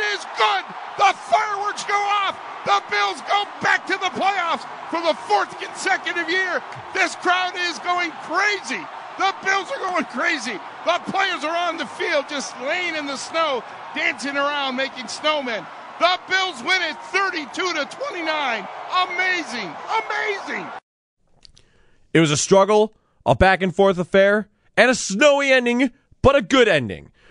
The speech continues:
Speaker 2: The Buffalo Bills coming out on top over the Miami Dolphins thirty-two to twenty-nine, clinching a playoff berth for the fourth year in a row while winning their fifth straight game and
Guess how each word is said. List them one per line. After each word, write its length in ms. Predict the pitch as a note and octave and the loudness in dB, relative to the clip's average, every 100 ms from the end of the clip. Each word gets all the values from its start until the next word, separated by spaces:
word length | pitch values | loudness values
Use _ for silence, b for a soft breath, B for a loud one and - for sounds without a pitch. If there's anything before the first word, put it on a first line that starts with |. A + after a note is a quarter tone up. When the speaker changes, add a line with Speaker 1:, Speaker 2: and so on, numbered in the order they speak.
| b | b
Speaker 2:
The 60 | b | b
Buffalo 260 | D#3 D#3 D#3 | 4 4 4
Bills 220 | D#3+ D#3 | 4 4
coming 200 | F3 E3+ | 4 4
out 140 | D#3+ | 6
on 180 | D#3+ D3+ | 6 4
top 280 | C#3 D#3+ D#3 | 4 4 4
over 100 | C#3 | 2
the 80 | C#3 | 4
Miami 300 | C#3+ D3+ C3 | 4 4 6
Dolphins 420 | C#3 C#3 A#2+ - | 6 6 2 -2
thirty-two 600 | D#3+ D#3 C3 - E3 C3 B B B | 2 2 2 4 4 4 B B B
to 120 | D#3 | -2
twenty-nine, 580 | - D#3+ D#3+ D#3 C#3+ B2 | 2 4 6 6 4 0
clinching 480 | - E3 E3 F#3 | 2 2 4 2
a 60 | E3+ | 2
playoff 400 | - D#3+ D3+ C#3+ | 4 6 6 4
berth 220 | C#3+ C#3 | 2 2
for 100 | - | 2
the 100 | A#2+ | 0
fourth 340 | - D#3 D#3+ D#3+ | 2 2 2 4
year 120 | D#3+ | 4
in 40 | |
a 60 | C#3 | 6
row 260 | C#3 C3 | 6 6
while 400 | A2+ A#2+ E3 F#3 | 4 4 6 6
winning 340 | D3+ G#3+ D3+ E2+ b b b | 4 4 2 -2 b b b
their 180 | F#3 G3+ | 4 4
fifth 320 | - G3 - | 4 2 2
straight 380 | - F#3+ F#3 C3 | 0 2 2 4
game 260 | F3 E3+ - - | 4 4 2 4
and 300 | C4+ F3+ | 4 4